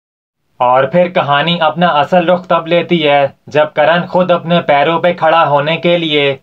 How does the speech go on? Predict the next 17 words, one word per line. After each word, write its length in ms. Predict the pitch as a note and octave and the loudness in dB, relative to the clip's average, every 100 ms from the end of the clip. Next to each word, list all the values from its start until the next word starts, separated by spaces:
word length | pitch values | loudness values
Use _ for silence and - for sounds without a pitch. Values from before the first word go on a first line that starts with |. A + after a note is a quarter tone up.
| _ | _
एक 180 | D#3 D3+ | -4 0
advertisement 840 | D#3+ C#3+ E3 D#3 C#3 C3+ D3+ F3 E3+ | -2 0 -2 0 0 0 -2 -4 0
company 480 | E3 E3 E3 F3 F3+ | -4 -2 -2 0 0
खोलता 380 | D3 C3+ B2+ B2 | 0 0 0 0
है। 340 | G#2 F#2 F#2 _ _ _ _ _ B2 | 0 -4 -14 _ _ _ _ _ 0
और 260 | B2 C3+ C3+ | 2 2 0
फिर 160 | F3 | -2
कहानी 480 | F3 D#3+ C#3 D3+ F3 | -2 -2 -2 0 0
में 180 | F3 F3 | -2 -2
entry 360 | D#3 C#3 F3 F3 | -2 -2 -2 0
होती 340 | D#3+ E3 E3+ | -2 -2 0
है 140 | F3+ | 0
निशा 540 | D#3 D#3 E3 D3 C#3+ - - | -2 -2 0 0 0 -6 -4
यानी 320 | C#3 D3+ F3+ | -2 0 0
राखी 360 | E3 D3+ F3+ F3+ | 2 0 0 0
गुलजार 480 | E3+ C#3 C#3 C3+ | 0 0 0 0
की, 400 | C3 B2+ G#2+ F2+ | -2 -6 -6 -8